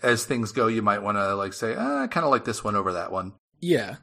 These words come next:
Speaker 2: yeah.
Speaker 1: I tend to drop Fight or Flight later in this, in the campaign for things like Devil's Luck or, uh, uh, Test of Will instead of Fight or Flight, but we're talking about level zero right now, so.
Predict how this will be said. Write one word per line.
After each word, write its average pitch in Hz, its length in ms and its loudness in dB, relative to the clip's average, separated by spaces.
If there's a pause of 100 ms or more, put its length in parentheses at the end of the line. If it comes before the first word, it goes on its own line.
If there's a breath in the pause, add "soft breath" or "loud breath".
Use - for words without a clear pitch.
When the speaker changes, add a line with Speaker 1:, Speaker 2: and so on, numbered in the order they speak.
Speaker 2:
yeah. 123 140 -2
Speaker 1:
I 131 100 8
tend 156 280 -2
to 131 80 -2
drop 107 300 6
Fight 107 200 4
or 101 80 4
Flight 104 500 0
later 104 320 2
in 101 80 -2
this, 95 220 -10
in 101 200 -8
the 101 80 -6
campaign 101 480 -4
for 113 120 -6
things 107 280 -8
like 98 160 -4
Devil's 98 360 -4
Luck 95 400 -4
or, 92 320 -4
uh, 85 220 -4 (360)
uh, 95 160 -2
Test - 300 -2
of 90 100 -10
Will 104 320 -2 (240)
instead 113 320 0
of 107 100 2
Fight 110 160 4
or 110 80 4
Flight, 110 260 0
but 135 100 -2
we're 123 100 2
talking 107 220 4
about 90 160 -2
level 90 200 -4
zero 87 260 -6
right 82 180 -10
now, 82 140 -12
so. - 300 -12